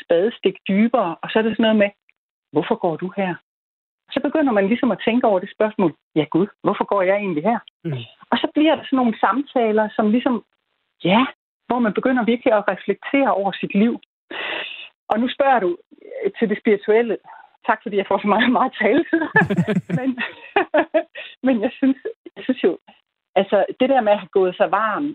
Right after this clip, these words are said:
Speaker 1: øh, både fysisk og mentalt, det gør jo, at jeg, jeg, jeg har i hvert fald iagttaget, hver eneste gang, jeg sådan er ved at være færdig, eller er færdig med en,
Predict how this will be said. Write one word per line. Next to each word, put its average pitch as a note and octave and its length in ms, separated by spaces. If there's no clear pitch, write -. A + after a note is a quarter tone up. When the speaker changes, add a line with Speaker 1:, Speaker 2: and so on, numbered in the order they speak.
Speaker 1:
øh, D#3 180
både G3+ 300
fysisk G#3 400
og - 100
mentalt, E3+ 600
det G#3 100
gør G3+ 200
jo, A#3 120
at E3 240
jeg, F3 460
jeg, G3 220
jeg A3+ 120
har A#3+ 80
i A#3 40
hvert A#3+ 140
fald A3 140
iagttaget, G3 520
hver F3+ 80
eneste A3 320
gang, G3 280
jeg F3 180
sådan G3+ 160
er F#3 60
ved F#3+ 100
at G3 100
være D#3+ 220
færdig, G3+ 360
eller D3+ 320
er D#3+ 140
færdig A3 300
med G3 100
en, E3+ 200